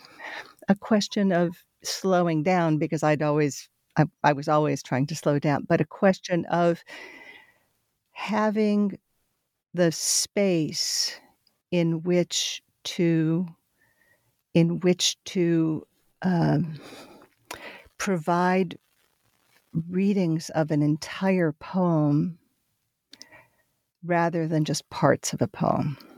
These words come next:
Or, uh, if I think about that, that, uh,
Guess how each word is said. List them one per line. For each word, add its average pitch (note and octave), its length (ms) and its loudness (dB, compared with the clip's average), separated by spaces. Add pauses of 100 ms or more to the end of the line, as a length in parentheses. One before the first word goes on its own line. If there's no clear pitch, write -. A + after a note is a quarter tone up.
(1400)
Or, D#3+ 360 0 (760)
uh, D#3+ 420 0
if - 120 -2
I F#3+ 100 4
think C4 240 -2
about F3 380 0 (840)
that, - 340 0 (640)
that, D#3+ 280 0 (360)
uh, E3+ 400 2